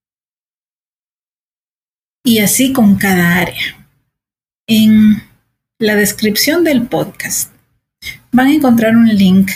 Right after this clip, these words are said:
de descarga con una plantilla adaptada a las ocho áreas de la vida que son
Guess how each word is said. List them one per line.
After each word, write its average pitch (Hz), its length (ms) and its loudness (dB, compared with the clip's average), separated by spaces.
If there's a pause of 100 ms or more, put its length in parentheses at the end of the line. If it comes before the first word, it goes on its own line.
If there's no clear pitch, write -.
(140)
de 196 260 -2
descarga 196 760 -6 (1000)
con 214 200 2
una 240 320 2
plantilla 196 880 0 (440)
adaptada 202 960 -2 (1700)
a 214 160 0
las 214 380 -2
ocho 190 420 -2
áreas 185 400 -2
de 220 120 -2
la 240 160 0
vida 202 460 0
que 170 120 -6
son 185 540 0